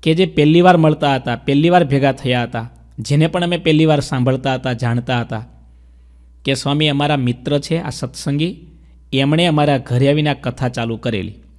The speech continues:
સાંજે આવ્યા હતા કે આ કથા મૂકો, બહુ સરસ છે.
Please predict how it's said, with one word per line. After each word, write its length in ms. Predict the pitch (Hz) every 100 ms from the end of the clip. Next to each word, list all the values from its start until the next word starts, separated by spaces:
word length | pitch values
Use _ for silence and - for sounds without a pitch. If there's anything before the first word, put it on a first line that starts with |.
| -
સાંજે 360 | - 127 123 127
આવ્યા 200 | 120 147
હતા 240 | 160 113 - - - - - - - -
કે 100 | -
આ 80 | 131
કથા 340 | 127 127 131 131
મૂકો, 300 | 135 156 127
બહુ 160 | 127
સરસ 400 | 123 123 139 135
છે. 200 | - 104